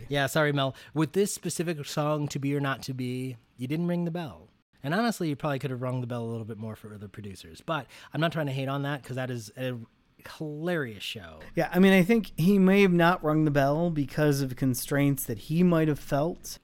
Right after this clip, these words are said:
Speaker 1: I wish he would have been, like, as thoughtful, uh,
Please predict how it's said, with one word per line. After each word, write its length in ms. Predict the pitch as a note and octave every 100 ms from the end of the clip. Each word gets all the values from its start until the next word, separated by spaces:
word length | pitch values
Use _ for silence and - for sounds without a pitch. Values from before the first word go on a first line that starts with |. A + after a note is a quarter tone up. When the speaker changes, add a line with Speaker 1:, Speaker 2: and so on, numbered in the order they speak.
| -
Speaker 1:
I 140 | E3
wish 280 | E3+ G3+ -
he 80 | G#3+
would 120 | F#3
have 120 | D#3+
been, 200 | C#3+ C3+
like, 180 | B2+ A#2
as 200 | A#2 G#2+
thoughtful, 600 | - B2 A#2 B2+ A#2 A2+
uh, 80 | A#2+